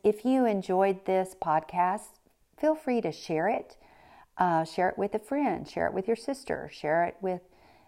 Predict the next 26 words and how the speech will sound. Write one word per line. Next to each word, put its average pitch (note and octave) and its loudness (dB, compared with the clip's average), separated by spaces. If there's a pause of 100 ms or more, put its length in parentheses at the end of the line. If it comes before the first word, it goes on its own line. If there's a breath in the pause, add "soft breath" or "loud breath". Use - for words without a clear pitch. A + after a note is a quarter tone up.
(140 soft breath)
um, E3+ 0 (400)
somebody. A#3+ 2 (560 soft breath)
And F#3 2 (120)
'cause G3 -6
that G#3+ -2
just - -8
helps G3 -4
spread F#3 0
good G3 0
news. G3+ -4
There's - -12
so F3+ -6
much F3 -8
bad G3+ 4
news. C#4+ -2
This - -10
helps E3 -8
spread G#3 -6
good G#3 2
news. G#3+ -4 (500 loud breath)
And F#3 0
also, A3+ 6
if F#3+ 0
you D3+ -2
like F3+ 2
this A3+ -2